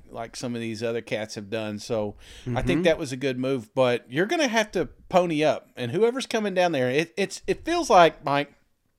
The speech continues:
Speaker 1: that it's gonna be a name brand, like, uh, Lane Kiffin, obviously.
Speaker 2: Mm-hmm.
Speaker 1: That's who they're wanting to go after.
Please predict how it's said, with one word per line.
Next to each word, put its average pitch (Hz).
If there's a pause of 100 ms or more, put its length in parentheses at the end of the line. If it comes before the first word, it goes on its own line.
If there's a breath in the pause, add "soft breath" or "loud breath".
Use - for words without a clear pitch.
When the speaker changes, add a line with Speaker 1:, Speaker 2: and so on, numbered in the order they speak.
(920 loud breath)
Speaker 1:
that 160
it's 165
gonna 190
be 170
a 156
name 190
brand, 170 (540)
like, 143
uh, 139
Lane 147
Kiffin, 139 (200)
obviously. 117
Speaker 2:
Mm-hmm. 127
Speaker 1:
That's 113
who 110 (100)
they're 120
wanting 117
to 131
go 113
after. 95